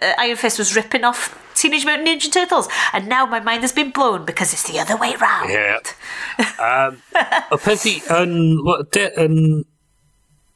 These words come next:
Speaker 2: Iron Fist, o'n teimlo fatha gang o, fatha'r Cobra Kai.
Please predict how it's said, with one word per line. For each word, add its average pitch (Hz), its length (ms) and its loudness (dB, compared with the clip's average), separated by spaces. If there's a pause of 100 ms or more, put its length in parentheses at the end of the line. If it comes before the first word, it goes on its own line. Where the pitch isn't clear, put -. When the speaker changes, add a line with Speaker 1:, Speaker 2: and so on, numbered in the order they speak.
(140)
Speaker 2:
Iron 139 260 0
Fist, - 640 -2
o'n 127 140 0
teimlo 147 320 2
fatha 120 240 0 (1800)
gang 139 600 0 (140)
o, 120 480 2 (340)
fatha'r 123 320 -2
Cobra 147 340 0
Kai. 113 540 -2